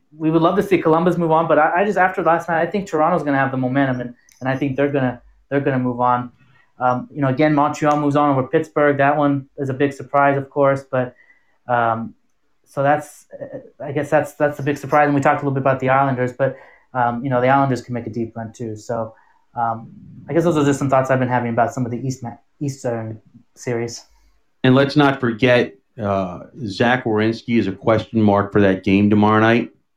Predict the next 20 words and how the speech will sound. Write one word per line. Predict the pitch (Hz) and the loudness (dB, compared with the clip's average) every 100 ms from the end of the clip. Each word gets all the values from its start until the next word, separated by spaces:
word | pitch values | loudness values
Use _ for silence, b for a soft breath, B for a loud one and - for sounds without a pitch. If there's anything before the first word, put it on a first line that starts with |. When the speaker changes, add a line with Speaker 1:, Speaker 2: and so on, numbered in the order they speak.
| _ _ _ _ - | _ _ _ _ -6
Speaker 2:
And | 101 | -4
he | 92 120 127 123 127 113 - | 0 4 6 6 6 2 2
is | 113 113 110 95 | 4 6 4 2
one | 107 110 | 0 2
of | 107 | 4
their | 104 98 | 4 2
top | - - 107 - | -2 -2 -2 -2
pair | - 107 95 | -2 0 0
defensemen, | 82 107 110 113 | -2 -2 -2 -2
along | 104 101 101 | -2 0 -2
with | 92 | -4
Seth | - 110 104 - | -4 -4 -4 -4
Jones, | 101 104 120 120 b b | -2 0 0 -2 b b
who | 104 | -12
play | - 117 113 | -4 0 2
about | 104 - | 2 -2
twenty-eight | - - 117 127 117 113 | -10 -2 0 4 4 2
minutes | 101 107 107 | 0 -2 -2
a | 95 | -2
night. | 92 101 - | 0 0 -2